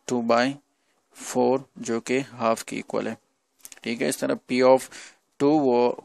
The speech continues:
one by four, तो ये हाफ हो जाएगा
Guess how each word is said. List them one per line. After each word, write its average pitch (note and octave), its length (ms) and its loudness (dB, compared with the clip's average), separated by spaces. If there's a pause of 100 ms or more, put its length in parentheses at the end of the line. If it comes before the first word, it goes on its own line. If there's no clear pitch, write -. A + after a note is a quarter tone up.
(100)
one A#2+ 200 2
by A#2 220 2
four, A2+ 360 -4 (500)
तो A#2+ 420 2 (120)
ये B2 280 2
हाफ A#2+ 480 0
हो D3 120 0
जाएगा C3 500 -2